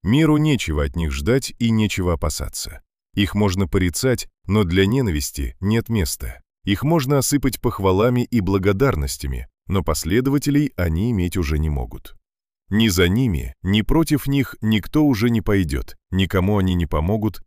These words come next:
никому не повредят. Деяния таких людей переживают их короткую жизнь, но не их личность, которая, переставая жить, перестает быть и активным элементом исторической жизни, перестает принимать в ней непосредственное участие.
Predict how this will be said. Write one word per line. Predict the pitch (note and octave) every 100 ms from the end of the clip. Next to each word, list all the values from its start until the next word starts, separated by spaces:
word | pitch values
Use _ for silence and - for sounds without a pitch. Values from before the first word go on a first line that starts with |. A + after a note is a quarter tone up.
| _
никому | G2 G#2+ G2+ G2+ D3+
не | C#3+
повредят. | B2 F#2+ E2+ C2+ - -
Деяния | F2 G#2+ D3 F#3 F3
таких | D#3 C#3+ D#3+ C#3
людей | C3 A#2 D#3+
переживают | C3+ A#2 G2+ A2 C3 C#3+ C3
их | C3
короткую | - A2+ A#2+ - A2+ G#2+
жизнь, | F#2 C#3 B2 D2+ C#2 -
но | E2 B2+
не | C#3+ C#3
их | B2+
личность, | C3 C3+ A2 - C#2+ - -
которая, | F2 F2 F#2+ F2
переставая | F#2 F#2 - F2 E2 D2
жить, | D2+ C3 C3 - _ _ -
перестает | A#2+ A#2+ B2 C3 F3
быть | A#2 C#3 -
и | A#2+
активным | G#2 - D3 C#3 C#3+ -
элементом | G#2+ F#2+ F#2+ B2 A#2+ A2+ -
исторической | A2+ G2 F#2 F#2 F#2 - F2+
жизни, | D#2+ D2+ - A#1 - _ _ -
перестает | G2+ G2 - F2+ A2+ -
принимать | G#2 F#2+ F2 G#2
в | F#2+
ней | F#2+ F#2+ -
непосредственное | A2+ A2+ A2+ - E2 - D#2+ D#2+ E2
участие. | F2+ - - - B1 -